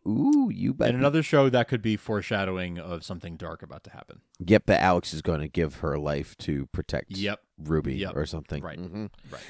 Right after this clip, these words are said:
Speaker 1: It is possible. I really don't think so for this.
Speaker 2: Nah, I,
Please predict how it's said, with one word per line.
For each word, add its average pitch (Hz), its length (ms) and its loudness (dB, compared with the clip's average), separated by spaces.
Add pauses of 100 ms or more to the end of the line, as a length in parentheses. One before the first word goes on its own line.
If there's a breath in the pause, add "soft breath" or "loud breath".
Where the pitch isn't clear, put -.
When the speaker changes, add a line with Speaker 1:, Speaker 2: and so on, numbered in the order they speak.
Speaker 1:
It 151 120 12
is 233 140 12
possible. 160 600 6
I 113 60 8
really 139 260 12
don't 113 180 6
think 117 220 2
so 98 240 6
for 92 180 4
this. 90 520 2 (460)
Speaker 2:
Nah, 78 80 -12
I, 80 600 -6